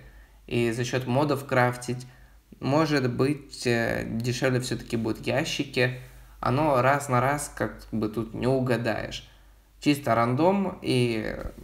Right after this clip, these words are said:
тут выбор как бы каждого. Кто что для себя решил, тот то и делает. В моем случае, так как я блогер, мне нужен контент, и я, скорее всего, буду открывать ящики.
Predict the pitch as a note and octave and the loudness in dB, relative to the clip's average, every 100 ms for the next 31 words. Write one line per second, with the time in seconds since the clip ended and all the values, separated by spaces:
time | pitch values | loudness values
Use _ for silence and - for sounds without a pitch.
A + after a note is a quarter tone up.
0 | - - - D3 C#3+ C3+ C#3 C3 A#2 A2 | -20 -20 0 0 0 -4 2 4 4 0
1 | A#2 A2 G#2+ G#2 A2+ A2+ A2 G#2 G2+ - | -2 0 -2 2 2 2 0 -2 -4 -8
2 | - B2+ C3+ C3 - B2 A#2+ B2 A#2+ - | -4 0 0 -4 -2 2 2 0 -4 -2
3 | G#2+ A2 G#2+ - C3 C3 C3 - - A#2 | 2 2 2 0 0 0 -4 -6 -4 -2
4 | A2 A2+ A2+ G2+ G2+ - - - - - | 0 0 0 -2 -4 -12 -18 -20 -20 -20
5 | - C3 D#3+ F#3+ - D3 B2+ A#2+ B2 B2 | -10 0 2 2 2 2 2 0 0 0
6 | G#2+ A2+ A2 B2+ G3 E3+ E3 A#2+ A#2+ A#2 | -2 -2 0 2 0 2 0 2 0 -2
7 | A2+ G#2+ A2 A2 A2+ D3 D#3+ A#2 A#2+ C3 | -2 -4 -2 -2 0 0 -2 -6 -2 -2
8 | D3+ - B2 B2 B2 - - B2 B2+ A#2+ | -2 -2 0 0 -2 -6 -4 -4 -2 -2
9 | A#2 A#2 - - A2 A2 A2 B2 G#2 G2+ | 0 -2 -4 -4 -2 -2 -4 0 0 -2
10 | - - - | -8 -8 -12